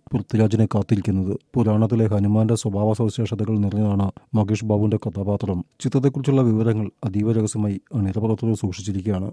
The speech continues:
ഹോളിവുഡിലെ പ്രമുഖ നിർമ്മാണ കമ്പനിയാണ് നിർമ്മാതാക്കൾ. ചിത്രീകരണം ഈ വർഷം അവസാനമോ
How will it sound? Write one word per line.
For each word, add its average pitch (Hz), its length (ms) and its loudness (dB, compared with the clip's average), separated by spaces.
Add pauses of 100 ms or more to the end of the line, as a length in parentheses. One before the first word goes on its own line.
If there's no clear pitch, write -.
(140)
ഹോളിവുഡിലെ 107 600 0
പ്രമുഖ 104 340 -2
നിർമ്മാണ 104 400 2
കമ്പനിയാണ് 107 500 0 (240)
നിർമ്മാതാക്കൾ. 101 600 -2 (240)
ചിത്രീകരണം 127 520 2 (200)
ഈ 117 100 2
വർഷം 120 260 2
അവസാനമോ 107 460 0